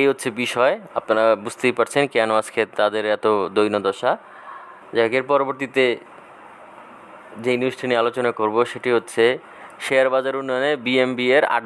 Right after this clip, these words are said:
দফা প্রস্তাব। তো মূলত বিএমবিএ হচ্ছে মার্চেন্ট ব্যাংকার অ্যাসোসিয়েশন, অর্থাৎ যারা শেয়ার মার্কেটের জন্য একটা বড় ভূমিকা পালন করে বিনিয়োগকারীদেরকে ঋণ প্রদান করার মাধ্যমে,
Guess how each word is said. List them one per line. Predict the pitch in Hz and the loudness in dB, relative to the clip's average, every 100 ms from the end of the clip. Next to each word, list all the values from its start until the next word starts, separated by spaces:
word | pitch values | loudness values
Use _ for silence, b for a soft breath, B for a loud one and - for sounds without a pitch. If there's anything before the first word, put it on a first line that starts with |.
| 104 | 0
দফা | 113 127 147 214 - - - | 0 2 0 0 -6 -20 -4
প্রস্তাব। | 117 - 113 101 | -2 0 -2 0
তো | 120 120 | 0 2
মূলত | 127 131 139 135 - B B B 113 | 2 2 2 2 0 B B B 0
বিএমবিএ | 135 147 143 143 135 | 2 2 2 2 2
হচ্ছে | 127 - 139 135 117 - 113 | 0 0 2 2 -2 -6 -2
মার্চেন্ট | 123 - 131 123 | -2 0 -2 0
ব্যাংকার | 127 123 131 120 | 0 0 0 0
অ্যাসোসিয়েশন, | 113 - - 120 110 123 143 196 B B B - | -2 -6 -2 0 0 0 -2 -4 B B B -4
অর্থাৎ | 107 123 110 | -4 -4 0
যারা | 117 113 113 | 2 2 0
শেয়ার | - 123 117 | 0 2 2
মার্কেটের | 117 110 120 120 117 110 | 0 -2 -4 0 0 2
জন্য | 110 110 | 2 2
একটা | 107 113 104 | 0 -2 2
বড় | 113 110 | 2 0
ভূমিকা | 110 117 117 110 | -4 -4 -2 0
পালন | 110 107 107 | -2 -4 -2
করে | 107 151 165 - - 110 | 0 2 0 -6 -8 -2
বিনিয়োগকারীদেরকে | 117 110 110 107 104 113 117 | 0 2 2 0 0 -2 -2
ঋণ | 117 117 | -2 2
প্রদান | 110 107 | 2 2
করার | 104 101 101 | 0 0 0
মাধ্যমে, | 101 113 | -2 -2